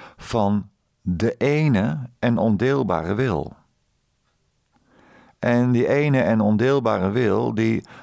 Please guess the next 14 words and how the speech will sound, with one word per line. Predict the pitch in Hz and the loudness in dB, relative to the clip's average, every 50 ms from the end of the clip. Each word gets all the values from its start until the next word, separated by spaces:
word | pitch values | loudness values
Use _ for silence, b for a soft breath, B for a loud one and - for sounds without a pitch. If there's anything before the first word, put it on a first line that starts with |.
| B B | B B
manifesteert | 87 95 101 117 123 127 123 123 117 - 113 98 - - - - 143 143 147 151 143 | -2 -2 0 0 2 2 0 0 0 -2 -4 -4 -4 -4 -2 0 0 0 0 0 -2
zich | - - - 95 90 95 - - - - - - - _ _ _ _ _ _ _ _ _ _ _ _ _ _ _ _ _ _ _ _ _ _ _ _ _ _ _ _ _ _ _ B B B B B B B B B | -2 -4 -2 -2 -2 -4 -4 -6 -8 -10 -12 -14 -20 _ _ _ _ _ _ _ _ _ _ _ _ _ _ _ _ _ _ _ _ _ _ _ _ _ _ _ _ _ _ _ B B B B B B B B B
in | - 139 143 | -2 0 2
jouw | 131 110 95 98 | 2 2 0 0
lichaam. | 117 143 156 131 - 90 73 71 71 69 67 69 80 80 _ _ _ _ _ _ _ _ _ _ _ _ _ _ _ _ _ _ _ _ _ _ _ _ _ - B B B B B B | -2 -4 -6 -4 -4 -4 -4 -4 -4 -6 -8 -10 -12 -16 _ _ _ _ _ _ _ _ _ _ _ _ _ _ _ _ _ _ _ _ _ _ _ _ _ -20 B B B B B B
En | B - 120 127 135 - | B -2 -2 -2 -2 -2
als | - 143 156 147 123 | -2 -2 -2 -2 -2
jouw | 127 135 131 139 | 0 0 0 0
lichaam | 139 156 170 - - 131 120 107 101 98 95 95 92 - - _ _ _ _ _ _ _ _ _ _ _ _ _ _ _ _ _ _ _ _ _ _ _ _ - _ _ _ _ _ _ _ _ _ _ _ _ _ _ _ _ _ _ | 0 0 -2 -2 0 0 0 2 0 0 0 -2 -4 -6 -10 _ _ _ _ _ _ _ _ _ _ _ _ _ _ _ _ _ _ _ _ _ _ _ _ -20 _ _ _ _ _ _ _ _ _ _ _ _ _ _ _ _ _ _
niet | - 110 117 135 160 180 180 - - - - - - - _ _ _ _ _ | -2 0 2 2 2 2 0 -2 -4 -8 -8 -10 -12 -18 _ _ _ _ _
naar | - - 110 123 127 127 127 127 123 | -2 -2 0 2 2 2 2 2 2
jouw | 117 117 113 110 110 110 104 95 | 2 2 2 2 2 0 0 -2
wens | 101 127 143 160 165 147 - - | -2 -2 0 0 -2 -2 -2 -2
is, | - - - - - - - - - - - | -2 -2 -2 -2 -2 -4 -6 -6 -8 -10 -14